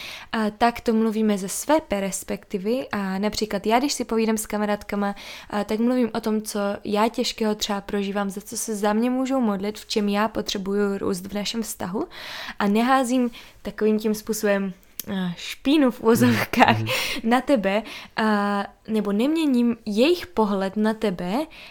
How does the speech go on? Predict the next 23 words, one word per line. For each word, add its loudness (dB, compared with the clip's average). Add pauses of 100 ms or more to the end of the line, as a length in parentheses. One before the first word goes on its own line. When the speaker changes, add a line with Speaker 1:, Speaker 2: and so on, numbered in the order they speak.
(120)
Speaker 1:
a, -6 (220)
tím, 2
co 0
o -2
tobě -2
říkám, -4
Speaker 2:
Mhm. -4
Speaker 1:
a, -6 (560)
z -10
toho 2 (800)
temného 6
úhlu 4
pohledu. 6
Speaker 2:
<laughs> 12
A 12
že, 6 (180)
že -8
by -8
tam 0
možná 4
někdy 8
nějaký 4
byl. 2